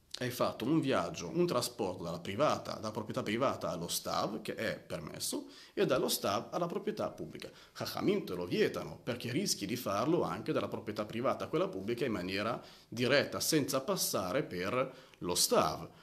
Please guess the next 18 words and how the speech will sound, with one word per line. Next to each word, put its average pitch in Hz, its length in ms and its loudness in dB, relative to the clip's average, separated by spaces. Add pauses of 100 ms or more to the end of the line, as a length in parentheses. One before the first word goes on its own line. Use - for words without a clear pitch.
(320)
Però 156 640 4 (260)
non 151 300 4
sei 117 260 2
chayav 117 400 2
perché 165 240 -2
non 135 120 0
hai 131 60 0
fatto 101 220 -4
alcun 101 220 -4
divieto. 80 500 -6 (420)
Allora, 104 520 2
detto 165 300 4
questo, 156 360 4
vediamo 120 380 4
la, 104 300 2
la, 95 260 2
eh, 95 160 -4
Gemara. 87 580 -2